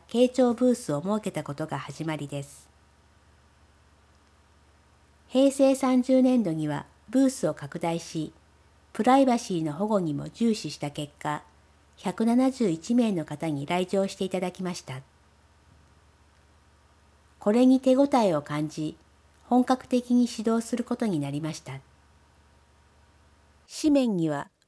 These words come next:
福祉とボランティア活動展で傾聴をしている写真があります。一宮ボランティアフェスティバル二千十九でも、傾聴ブースを出展されます。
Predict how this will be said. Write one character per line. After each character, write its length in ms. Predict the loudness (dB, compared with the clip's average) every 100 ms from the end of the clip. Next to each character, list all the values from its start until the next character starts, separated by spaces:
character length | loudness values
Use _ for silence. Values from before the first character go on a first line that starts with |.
| _ _
福 280 | -10 -2 -2
祉 160 | -2
と 100 | -4
ボ 140 | -2 -2
ラ 100 | -2
ン 80 |
テ 120 | -2 -2
ィ 40 |
ア 60 | -2
活 260 | -6 -6
動 220 | -2 -2
展 240 | -2 -6 -6
で 160 | -8 -6
傾 220 | -4 -4
聴 240 | -4 -4
を 80 | -4
し 80 | -6
て 120 | -6
い 120 | -6
る 140 | -4 -8
写 120 | -10
真 220 | -8 -6
が 160 | -4 -4
あ 60 |
り 100 | -6
ま 160 | -8 -10
す。 240 | -14 -20 _ _ _ _ _ _ _ _ _ _ _ _ _ _ _ _ _ _ _ _ _ _ _ _
一 220 | -12 -2 4
宮 420 | 6 6 4 2
ボ 140 | -2
ラ 120 | 0
ン 60 | -2
テ 140 | -2
ィ 60 | -2
ア 40 |
フ 140 | -2 -4
ェ 40 |
ス 60 | -6
テ 140 | -8
ィ 20 |
バ 100 | -6 -6
ル 160 | -8 -10
二 120 | -8
千 300 | -2 0 0
十 220 | 0 -2 -2
九 240 | -2 -2
で 160 | 0 -2
も、 200 | -4 -6 _ _ _
傾 240 | 0 2 4
聴 220 | 2 0
ブ 180 | 2 2
ー 40 |
ス 140 | 0 -4
を 60 |
出 160 | -6 -8
展 280 | -8 -4 -4
さ 140 | -4
れ 100 | -6
ま 160 | -6 -8
す。 260 | -12 -20